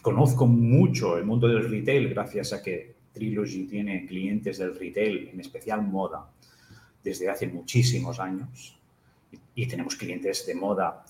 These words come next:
que siguen con nosotros después de muchísimos años. Por lo que tampoco conozco muy bien, eh, el mundo del retail.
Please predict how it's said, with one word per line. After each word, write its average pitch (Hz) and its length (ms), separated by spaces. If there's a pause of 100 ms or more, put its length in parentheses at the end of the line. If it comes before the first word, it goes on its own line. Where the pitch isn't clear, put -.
(120)
que - 300 (180)
siguen 120 440
con 98 160
nosotros 117 500
después - 340
de 90 80
muchísimos 90 680
años. 95 580 (1040)
Por 113 140
lo 113 80
que 117 80
tampoco 131 380
conozco 135 380
muy 117 220
bien, 123 600 (100)
eh, 92 220
el 98 100
mundo 120 300
del 101 200
retail. - 640